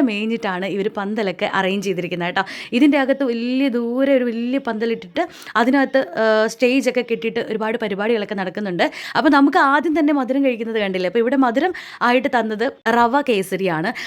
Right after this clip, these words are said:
റവ കേസരി മാത്രമല്ല, ഒരുപാട് മധുരമുള്ള പലഹാരങ്ങളൊക്കെ ഇതിൻ്റെ ചുറ്റും പല ഭാഗങ്ങളിലായിട്ട് ആൾക്കാർക്ക് വിതരണം ചെയ്തുകൊണ്ടേ ഇരിക്കുകയാണ് കേട്ടോ.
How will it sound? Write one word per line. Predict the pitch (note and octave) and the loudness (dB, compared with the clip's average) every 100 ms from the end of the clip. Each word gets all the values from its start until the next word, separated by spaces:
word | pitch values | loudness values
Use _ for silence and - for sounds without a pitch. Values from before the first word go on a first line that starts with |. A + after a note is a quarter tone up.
| - | -4
റവ | G#3 A3 | -2 2
കേസരി | C4 - - B3+ | 2 2 4 4
മാത്രമല്ല, | A#3+ C#4+ C4 G#3+ | 4 2 2 2
ഒരുപാട് | G3+ A#3+ C4 C4 | 2 2 4 4
മധുരമുള്ള | A3 A3+ A#3 B3 | 2 2 2 2
പലഹാരങ്ങളൊക്കെ | A3+ A3 A3+ A#3 A3 A#3+ | -2 0 0 0 -2 -2
ഇതിൻ്റെ | A3+ A3+ | -2 -4
ചുറ്റും | A3 A#3+ A#3 | -4 -4 0
പല | A3 G#3+ | 0 2
ഭാഗങ്ങളിലായിട്ട് | G#3 G#3+ A#3 A3 G#3+ - - - - | 0 2 2 2 2 0 -2 -8 -4
ആൾക്കാർക്ക് | G3+ G3+ G#3+ G#3 A3 | -2 0 -2 0 0
വിതരണം | G3+ G3+ A3+ | 0 0 0
ചെയ്തുകൊണ്ടേ | A3+ G3 G#3 A#3 | 0 0 0 2
ഇരിക്കുകയാണ് | F#3+ G3+ G#3+ F3+ E3+ | 0 0 -2 0 -2
കേട്ടോ. | E3 | -2